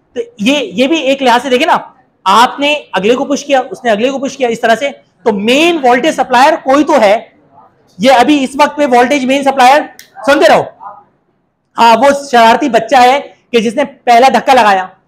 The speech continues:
अब हमारे घर में, ये हमारा जो घर है,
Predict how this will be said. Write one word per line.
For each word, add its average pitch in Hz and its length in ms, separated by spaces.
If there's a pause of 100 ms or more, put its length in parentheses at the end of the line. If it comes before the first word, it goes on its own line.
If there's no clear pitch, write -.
(360)
अब - 280
हमारे 269 340
घर 208 240
में, 147 240 (240)
ये 254 340
हमारा 220 280
जो 247 160
घर 208 240
है, 156 280